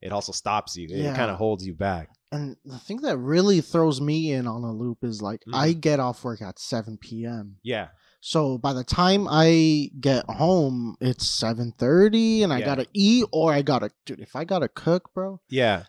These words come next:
Speaker 2: that's, like, my entire night. 'Cause then I'm like, "Okay, there, I'm, t-, I'm getting
Speaker 1: Yeah.
Speaker 2: pretty tired at that point." I'm like, "Fuck, okay, then I gotta,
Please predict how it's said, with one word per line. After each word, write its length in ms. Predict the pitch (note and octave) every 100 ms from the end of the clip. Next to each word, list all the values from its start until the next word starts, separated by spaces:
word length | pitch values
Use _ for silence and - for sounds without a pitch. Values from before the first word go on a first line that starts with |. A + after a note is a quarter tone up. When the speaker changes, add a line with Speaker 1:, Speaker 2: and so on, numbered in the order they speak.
| -
Speaker 2:
that's, 200 | C#3+ -
like, 220 | C#3 -
my 140 | A#2+ A2
entire 680 | G#2+ A#2 G#2 G#2 G#2+ G2 - _
night. 380 | - G#2+ D#3+
'Cause 120 | B2+ A#2
then 140 | B2
I'm 100 | A#2+
like, 140 | G#2
"Okay, 300 | G2 G#2 A#2
there, 320 | G#2+ B2 C#3 C#3
I'm, 180 | A#2 G#2+
t-, 80 | -
I'm 180 | A#2 B2+
getting 280 | A#2+ D3+ D#3+
Speaker 1:
Yeah. 60 | -
Speaker 2:
pretty 220 | E3 D3+
tired 300 | D3+ D#3 D3
at 100 | C3
that 240 | E3 F3
point." 220 | - F3+
I'm 60 | E3
like, 120 | B2+
"Fuck, 240 | - F#2+ G#2
okay, 260 | A2+ A#2+ A2+
then 240 | B2 B2+
I 100 | A#2+
gotta, 400 | A#2 A2+ A2 G#2+